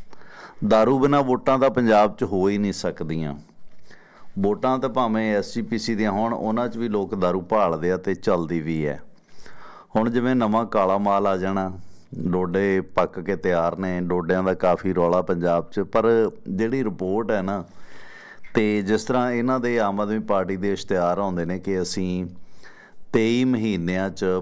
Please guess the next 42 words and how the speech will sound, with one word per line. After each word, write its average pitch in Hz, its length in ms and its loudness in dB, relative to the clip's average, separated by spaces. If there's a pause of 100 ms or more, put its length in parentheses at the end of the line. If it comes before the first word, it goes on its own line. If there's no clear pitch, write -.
ਪੰਜਾਬ 85 500 0
ਦੇ 95 80 -2
ਵਿੱਚ 90 260 -4
ਨਸ਼ੇ 92 480 -2
ਦਾ 90 140 0
ਲੱਕ 85 320 -2
ਤੋੜ 80 340 -4
ਦਿੱਤਾ, 76 440 -6 (920)
ਪਰ 131 140 4
ਹੁਣ 135 220 0 (140)
ਨਸ਼ਿਆਂ 123 480 0
ਦੇ 143 200 2
ਮਾਮਲੇ 113 480 0
'ਚ 113 120 -8
ਜਿਹੜੀਆਂ 120 340 0
ਮੌਤਾਂ 98 380 0
ਹੋ 90 200 0
ਰਹੀਆਂ 87 260 -2
ਨੇ, 95 160 -2 (100)
ਉਹਨਾਂ 117 300 0
ਦੇ 110 140 2
ਵਿੱਚ 90 280 -4
ਪੰਜਾਬ 87 800 0 (100)
ਪੂਰੇ 92 220 0
ਭਾਰਤ 92 500 0
'ਚੋਂ - 260 -4 (140)
ਟੌਪ 76 260 0
'ਤੇ 76 240 -4
ਹੈ। 78 60 -2
ਕਿੱਡੀ 90 300 -4
ਮੰਦਭਾਗੀ 82 680 -2
ਗੱਲ 71 220 -2
ਹੈ। 73 120 -8 (1600)
ਜਿਸ 107 340 0
ਦਿਨ, 151 260 2
ਅ, 120 800 0
ਹਰਮੀਤ 110 320 -2
ਸਿੰਘ 143 260 -6
ਪਠਾਨ 101 360 0
ਮਾਜਰਾ 110 400 0
ਹੋਰਾਂ 110 300 -2
ਨੇ 92 320 -2